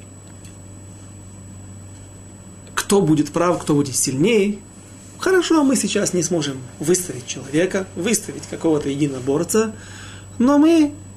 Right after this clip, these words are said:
никогда не решали вопросы таким образом. Давайте выйдем всей армией и сразимся. И после этого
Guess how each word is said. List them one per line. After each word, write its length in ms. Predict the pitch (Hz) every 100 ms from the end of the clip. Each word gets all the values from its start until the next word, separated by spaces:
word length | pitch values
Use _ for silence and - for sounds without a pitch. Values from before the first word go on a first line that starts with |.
| - -
никогда 540 | 233 262 240 220 277
не 160 | 254 247
решали 340 | 233 269 254
вопросы 400 | 247 233 240 214
таким 280 | 220 214 226
образом. 520 | 220 208 185 180 165 170
Давайте 440 | 185 220 269 254
выйдем 280 | 208 226 202
всей 240 | 185 214 208
армией 360 | 220 190 165
и 100 | -
сразимся. 680 | - 185 160 143 - - 196 196 - - - - - - - -
И 100 | 220
после 420 | 214 277 330 370
этого 380 | 392 277 262